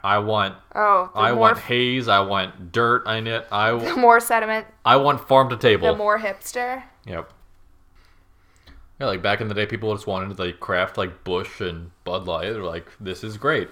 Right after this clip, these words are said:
Speaker 1: I just want shitty European lager in my mouth." But now they want
Speaker 2: We're not gonna get into that conversation. I already made a,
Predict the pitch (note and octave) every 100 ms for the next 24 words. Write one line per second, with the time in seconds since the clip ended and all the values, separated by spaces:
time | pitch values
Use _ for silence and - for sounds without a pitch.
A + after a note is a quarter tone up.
0 | - - F#2+ F#2 F#2+ F2+ - G2 F2+ -
1 | _ _ _ _ _ _ - - - G#2+
2 | A#2 G#2+ G#2 F#2 F#2+ A2 G#2+ G#2+ G2+ G#2
3 | G#2 G2+ - F#2+ F#2 F2 E2+ E2 D#2+ D#2+
4 | E2 - _ _ _ _ _ _ _ _
5 | _ _ _ F#2 F#2 G2 G#2+ G#2 G2+ G2
6 | - B3 D#4+ G4 C#4 D4 C#4 C4 A#3+ A#3
7 | A#3 A#3 A#3+ A#3 G3 G3 G3+ A3 A#3 G#3+
8 | G#3+ G#3 G3 G3